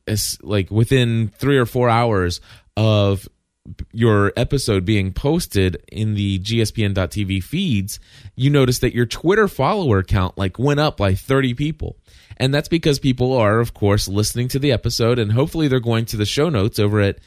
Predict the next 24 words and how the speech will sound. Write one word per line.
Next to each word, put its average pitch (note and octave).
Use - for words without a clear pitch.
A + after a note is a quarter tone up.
uh, G2
the G2
Community A2
Voice F#2+
Podcast, F2
which G#2
currently A#2+
you G#2
can G2+
find G2
under F#2
General G#2+
Interest A#2+
Podcast, D3+
I E3+
believe. F3+
It, A#2+
uh, F2+
if, A#2
if A#2
you C3
go C3+
over A2+
there, G2